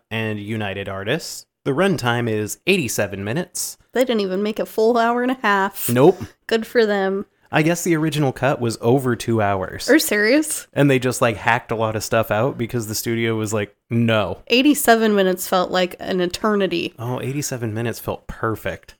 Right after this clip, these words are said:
Speaker 1: Or, uh, budget for the movie was nine million dollars.
Speaker 2: Th-,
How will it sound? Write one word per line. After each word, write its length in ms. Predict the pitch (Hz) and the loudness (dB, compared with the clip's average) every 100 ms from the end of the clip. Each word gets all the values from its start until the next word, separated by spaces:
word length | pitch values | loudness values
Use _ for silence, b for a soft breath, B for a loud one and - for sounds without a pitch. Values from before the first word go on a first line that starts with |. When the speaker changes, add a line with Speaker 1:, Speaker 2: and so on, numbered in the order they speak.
| - | -2
Speaker 1:
Or, 180 | 135 120 | 0 2
uh, 220 | 113 107 | 0 2
budget 360 | 139 185 143 | 2 2 0
for 80 | - | 0
the 60 | 139 | 0
movie 320 | 131 131 147 | 2 2 0
was 180 | 117 107 | -2 0
nine 640 | 117 117 131 175 196 220 - _ | 0 2 2 4 2 0 -6 _
million 600 | 120 131 135 151 139 131 | 2 4 4 4 4 4
dollars. 640 | 120 117 123 113 95 87 | 4 4 4 2 -4 -4
Speaker 2:
Th-, 120 | - | -4